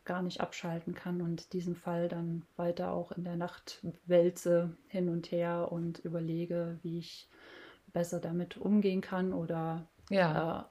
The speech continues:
Speaker 1: äh, so wie du sagst, ist das halt auch wirklich professionell. Also klar überlegt man,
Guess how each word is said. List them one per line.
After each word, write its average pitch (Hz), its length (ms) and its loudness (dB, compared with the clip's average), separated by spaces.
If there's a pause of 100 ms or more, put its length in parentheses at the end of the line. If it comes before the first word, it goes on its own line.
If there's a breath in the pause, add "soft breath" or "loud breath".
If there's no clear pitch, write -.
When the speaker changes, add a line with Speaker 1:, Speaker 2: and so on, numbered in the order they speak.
Speaker 1:
äh, 180 220 0
so 180 220 2
wie 196 80 8
du 180 100 6
sagst, 185 320 6
ist 208 220 4
das 202 160 2
halt 190 160 6
auch 196 160 4
wirklich 196 480 8
professionell. 190 720 6
Also 180 180 6
klar 196 380 4
überlegt 175 500 2
man, 180 240 2